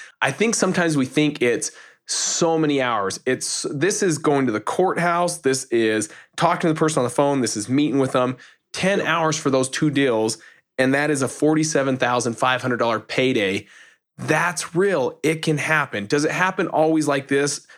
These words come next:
No. Sometimes it could be a five thousand dollar assignment. Maybe it could be a two thousand dollar, uh, uh, win or a ten thousand dollar win. It can be all over the place, but there, you just never know until you get into it. And at the end of the day,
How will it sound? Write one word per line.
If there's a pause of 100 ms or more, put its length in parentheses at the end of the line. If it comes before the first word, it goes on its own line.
(180)
No.
Sometimes
it
could
be
a
five
thousand
dollar
assignment.
Maybe
it
could
be
a
two
thousand
dollar,
uh,
uh,
win
or
a
ten
thousand
dollar
win. (300)
It
can
be
all
over
the
place,
but (540)
there,
you
just
never
know
until
you
get
into
it.
And
at
the
end
of
the
day,